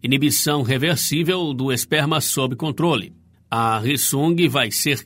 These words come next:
em forma de vacina e vai ter validade de até dez anos. Ela atua no organismo masculino como um gel que danifica as caudas dos espermatozoides,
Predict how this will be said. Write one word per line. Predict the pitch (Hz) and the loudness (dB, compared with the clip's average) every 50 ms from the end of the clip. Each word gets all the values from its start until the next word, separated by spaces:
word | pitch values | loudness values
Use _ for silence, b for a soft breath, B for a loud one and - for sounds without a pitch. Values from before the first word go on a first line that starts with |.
| _ - | _ -4
em | 131 120 | -4 -4
forma | 117 - 131 123 120 120 117 | -2 0 0 0 2 0 0
de | 117 123 | -2 -2
vacina | 117 147 160 - - - - 165 185 165 117 104 | 0 0 0 0 0 0 0 0 2 2 0 -2
e | 104 110 | -2 -2
vai | 131 131 131 | -2 -2 -2
ter | - 151 139 117 117 | -2 -2 -2 -2 0
validade | 131 143 156 151 139 127 131 131 147 135 135 | 0 0 0 0 0 2 2 2 2 2 0
de | 139 147 | 0 0
até | 131 - 123 120 | 0 0 -2 -2
dez | 123 151 147 113 139 | -2 -2 -2 2 2
anos. | 160 156 123 - - - - - _ _ _ _ b b b | 2 2 2 0 -4 -6 -6 -6 _ _ _ _ b b b
Ela | b 139 156 165 165 156 | b 0 2 4 4 2
atua | 139 - 151 156 151 | 2 0 -2 0 0
no | 151 | 2
organismo | 151 139 131 131 147 139 135 156 151 117 147 151 | 2 2 2 2 2 2 2 0 0 0 0 0
masculino | 143 147 143 - - 147 135 127 143 196 220 220 220 180 | 0 0 -2 -2 -4 -4 -2 -2 0 0 -2 0 -2 -4
como | - - - 160 156 165 170 165 170 - | -4 -4 -2 -2 0 2 0 0 0 -2
um | 185 208 247 226 147 | -2 0 2 2 0
gel | 110 101 120 139 139 117 104 98 - - - - | 0 2 2 2 2 2 -2 -4 -10 -16 -10 -4
que | 139 | -2
danifica | 131 131 190 240 240 196 - - 190 214 202 - 202 | 0 2 4 4 4 2 2 0 -2 0 0 2 2
as | 165 - - | 2 2 2
caudas | - 139 120 123 139 156 175 131 | 2 4 4 4 4 2 2 2
dos | 143 196 170 117 131 | 2 2 2 2 2
espermatozoides, | 143 143 - - 170 139 143 156 - - 147 131 110 107 110 113 123 151 185 214 - - | 0 0 0 0 0 0 2 0 -2 0 0 0 0 2 2 2 2 2 2 -2 -2 -4